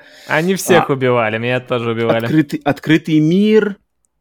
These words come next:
Speaker 2: перекачанные вот эти уровни у врагов. Я, конечно, блин, я понимаю, зачем они это сделали. То есть, да, дизайнерское решение в восемнадцатом году, надо освежать серию, э, современные тренды, Souls на полном, как бы,
Speaker 1: Перенесли на
Speaker 2: максимуме
Speaker 1: новый жанр.
Speaker 2: хайпует.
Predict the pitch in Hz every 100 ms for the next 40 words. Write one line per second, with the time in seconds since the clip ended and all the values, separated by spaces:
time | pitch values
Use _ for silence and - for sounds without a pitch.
0 | _ _ _ _ - 151 123 117 143 -
1 | 131 117 123 117 120 117 160 196 185 185
2 | 175 143 127 143 123 143 147 143 _ -
3 | - - - 127 165 202 190 - 165 127
4 | 147 117 98 - _ _ _ _ 151 170
5 | 185 180 220 208 123 - 143 117 110 110
6 | 95 101 95 - 98 113 110 104 135 139
7 | 127 - 117 113 160 185 160 113 110 123
8 | 123 123 113 120 143 151 113 110 104 117
9 | 110 123 - - 151 165 139 127 113 -
10 | - - 104 - - 120 113 123 123 117
11 | 117 139 147 156 123 113 - 135 139 156
12 | 127 123 113 123 123 120 110 123 139 117
13 | 139 - 147 - 151 151 151 113 123 123
14 | 160 127 117 107